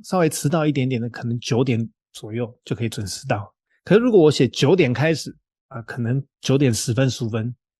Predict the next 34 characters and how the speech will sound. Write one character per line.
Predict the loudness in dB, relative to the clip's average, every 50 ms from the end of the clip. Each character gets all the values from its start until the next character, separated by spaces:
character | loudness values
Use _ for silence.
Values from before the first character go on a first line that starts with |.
| _ -14
哦， | -14 -12 -8 -6
大 | -4 -2
家 | -2 -2
才 | -2 -4 -6
能 | -6 -6 -6
准 | -8 -10 -14 -16
时 | -16 -16 -16
到。 | -18 -18 -20 -20 _ _ _ _ _
所 | -4 -4
以 |
通 | -2 -2 -2 -2 0
常 | 0 0
我 | 2
会 | 2 0
把 | 0 -2 -6
时 | -8 -8 -6 -4
间 | -4 -2 -2
往 | -2 -4 -6
前 | -6 -4 -4 -4 -4 -4
提 | -4 -6 -6 -6 -6 -6 -4
五 | -2
到 | -2 -2
十 | -2 -4 -6 -6 -4
分 | -4 -2 -2
钟。 | -2 -4 -4 -6 -10 _ _ _ _ _ _
所 | -4 -4
以 |
八 | -2 0 0 2 2
点 | 2 2 2
五 | 0 -2
十 | -2 -4 -8 -14 -8
入 | -4 -2 -2 -2
席， | -2 -4 -6 -6 -8 -10 -10 -14 _ _ _ _ _ _
那 | -4 -2 -2